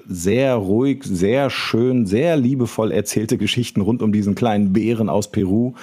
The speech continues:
sind, der bei einer Familie einzieht und irgendwie so entwaffnend höflich britisch ist, aber gleichzeitig halt auch so ein Volltrottel, dass irgendwie immer irgendwas schief geht. Er selbst sagt, glaub ich, immer,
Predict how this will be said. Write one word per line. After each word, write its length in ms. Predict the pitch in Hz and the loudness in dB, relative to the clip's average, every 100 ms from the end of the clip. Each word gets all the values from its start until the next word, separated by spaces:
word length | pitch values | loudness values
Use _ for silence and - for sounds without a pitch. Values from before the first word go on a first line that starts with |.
| - - | -20 -6
sind, 260 | 110 107 | -2 0
der 80 | 101 | 0
bei 100 | 90 | 0
einer 180 | 92 98 | 0 0
Familie 520 | - 90 107 113 104 | 0 0 2 2 0
einzieht 560 | 85 98 98 104 101 95 | 0 -2 -2 -2 -2 0
und 400 | 101 95 90 95 | 0 2 0 -2
irgendwie 340 | 120 127 127 | -2 0 0
so 140 | 117 120 | 0 0
entwaffnend 800 | 117 98 101 147 - 135 127 - | 0 0 -2 -2 0 0 0 0
höflich 500 | 135 160 131 110 95 | -2 0 -2 -2 -2
britisch 460 | 98 151 185 160 | -2 -2 -2 -2
ist, 360 | - 147 - - | 0 -2 -4 -2
aber 300 | 117 117 113 | 0 2 0
gleichzeitig 720 | 101 - 101 117 131 110 - | -4 -2 -2 0 0 -2 0
halt 160 | 117 - | -2 0
auch 160 | 117 | -2
so 160 | - 123 | 0 0
ein 300 | 131 120 - | 2 -2 -6
Volltrottel, 800 | - - 127 143 - 127 127 120 | -8 -2 0 -2 -2 -2 0 0
dass 340 | 117 113 - - | 0 -2 -8 -4
irgendwie 300 | 123 127 113 | -2 0 0
immer 260 | 123 135 | 2 2
irgendwas 400 | 104 127 110 101 | 2 2 0 -2
schief 260 | - 135 135 | -2 -2 0
geht. 160 | 120 101 | -2 0
Er 120 | 101 | 0
selbst 320 | 98 113 - | 0 0 -2
sagt, 200 | 113 - | -4 -2
glaub 180 | 101 110 | -2 0
ich, 120 | 101 | 0
immer, 380 | 110 110 110 | 0 0 0